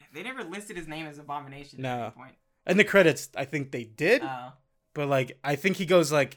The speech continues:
Speaker 1: They're
Speaker 2: he
Speaker 1: cheating also. They're just putting on a show.
Speaker 2: Yeah, they, he even says, "Remember, we gotta pull your punches more."
Speaker 1: Oh, yeah, yeah, yeah.
Speaker 2: And I was like, "You mother,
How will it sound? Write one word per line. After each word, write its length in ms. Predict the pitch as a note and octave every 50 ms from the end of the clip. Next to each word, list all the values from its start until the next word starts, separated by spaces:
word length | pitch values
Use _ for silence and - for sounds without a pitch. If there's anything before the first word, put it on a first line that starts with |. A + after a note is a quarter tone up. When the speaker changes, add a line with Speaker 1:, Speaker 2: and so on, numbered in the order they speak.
| -
Speaker 1:
They're 180 | - F3 D#4 D4
Speaker 2:
he 40 | -
Speaker 1:
cheating 360 | - - A3+ A3 G3+ F3 D#3
also. 220 | D3 D3 D3 D#3 E3
They're 80 | F3+ F3+
just 140 | F3+ -
putting 140 | - A3+ G#3
on 100 | F3+ D#3
a 40 | C#3
show. 320 | - - C#3+ B2+ A2+ - - -
Speaker 2:
Yeah, 300 | F3 G#3+ A#3 F3+ C#3+ -
they, 240 | D3+ F#3 A3 G#3 G3
he 180 | D3 F3 A#3
even 160 | B3+ B3 A3+ E3+
says, 260 | - A#3 E3+ A#2+ A2 - _ -
"Remember, 480 | C3+ D3 F3 G3+ G#3 G#3 A#3 A#3 G#3 -
we 80 | - C#3+
gotta 160 | D3+ E3 D#3+
pull 220 | D#3+ - - F#3+ G3
your 100 | F3 D#3
punches 400 | - F#3 F3+ F3+ - G#3 F#3+ F3+
more." 320 | G3+ G#3 A3 A3+ A#3 A#3 _ D#3+
Speaker 1:
Oh, 260 | D#3+ D#3+ D#3 D#3 D3+
yeah, 0 |
yeah, 280 | D3+ D3+ D3 C#3+ C#3+ C#3
yeah. 360 | C#3 C3+ C3 C3 C3 C3 B2+ -
Speaker 2:
And 100 | - A3
I 20 |
was 80 | C4+ D#4+
like, 200 | A#3+ G#3 - _ _ _ -
"You 260 | F#4+ G4 G4+ G4+ F#4+
mother, 200 | F#4+ G4+ G4 G4